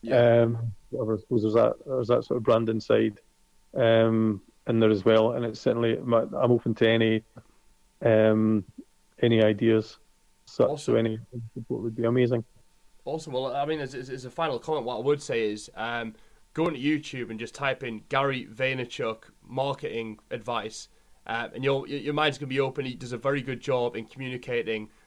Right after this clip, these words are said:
Speaker 3: the modern, um, the modern digital landscape, what the internet means to business,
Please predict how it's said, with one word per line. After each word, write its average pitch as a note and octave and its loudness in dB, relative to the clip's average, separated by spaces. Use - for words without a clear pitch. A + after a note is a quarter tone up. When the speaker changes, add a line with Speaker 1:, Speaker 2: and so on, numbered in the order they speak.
Speaker 3:
the B2+ -4
modern, A#2+ 0
um, A2+ -4
the C3 -10
modern B2 -2
digital C3 -8
landscape, A#2 -6
what B2 -8
the C3 -12
internet A#2+ -10
means A#2+ -12
to B2 -12
business, A2+ -10